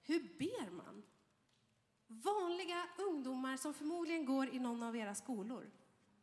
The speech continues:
vill veta om vem Jesus är. Så jag är helt övertygad om att nu på måndag när ni börjar skolan igen så kommer Gud att använda er. Och ni kommer vara medvetna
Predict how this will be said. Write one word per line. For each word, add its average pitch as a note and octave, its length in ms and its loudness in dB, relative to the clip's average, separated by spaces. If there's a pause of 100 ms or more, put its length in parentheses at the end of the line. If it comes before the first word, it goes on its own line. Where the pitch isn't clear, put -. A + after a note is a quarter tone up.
(480)
vill D4+ 340 6
veta C4 420 4
om A3 100 -4
vem G#3+ 160 -2
Jesus G#3 340 -6
är. A3+ 240 -8 (920)
Så - 160 2
jag F4+ 280 6
är D4+ 40 4
helt F#4+ 260 4
övertygad C4 400 2
om A3+ 100 0
att A3+ 180 -2 (280)
nu C#4 140 4
på C4+ 120 0
måndag F4 400 4
när D4 100 2
ni C4 120 2
börjar B3+ 320 2
skolan B3+ 440 0
igen A#3+ 320 0 (260)
så - 120 -8
kommer C4 180 0
Gud A#3 200 -2
att A3 80 -2
använda G3 460 -4
er. F3+ 260 -12 (460)
Och B3+ 80 -4
ni C#4 80 2
kommer C#4+ 180 2
vara B3+ 100 4
medvetna B3+ 960 2